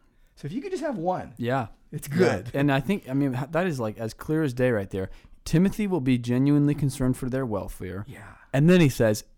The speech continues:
Speaker 2: "Because everybody else is seeking their own, own interests, but he's seeking Christ," which just, it's
Speaker 1: Ouch.
Speaker 2: so,
Speaker 1: Yeah.
Speaker 2: so clear. If you're seeking Christ's interests, the, the manifestation of that in the life of the body is that you're concerned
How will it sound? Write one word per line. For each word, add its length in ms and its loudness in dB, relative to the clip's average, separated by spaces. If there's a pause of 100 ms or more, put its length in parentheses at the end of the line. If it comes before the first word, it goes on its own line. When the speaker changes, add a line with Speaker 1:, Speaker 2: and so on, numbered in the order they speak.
(140)
Speaker 2:
"Because 300 6
everybody 320 6
else 220 4
is 60 -8
seeking 240 0
their 140 2
own, 240 2 (160)
own 180 4
interests, 380 -4
but 140 -4
he's 180 -2
seeking 300 -8
Christ," 300 -4
which 160 0
just, 200 -4
it's 200 -4
Speaker 1:
Ouch. 100 -6
Speaker 2:
so, 180 4
Speaker 1:
Yeah. 200 -2
Speaker 2:
so 220 2
clear. 320 2 (500)
If 280 2
you're 160 2
seeking 460 0
Christ's 360 0
interests, 680 -6
the, 400 -2 (280)
the 140 4
manifestation 800 0
of 100 0
that 220 2
in 80 0
the 80 0
life 240 0
of 40 -4
the 80 -2
body 380 -2
is 160 -4
that 120 -6
you're 240 -2
concerned 600 -4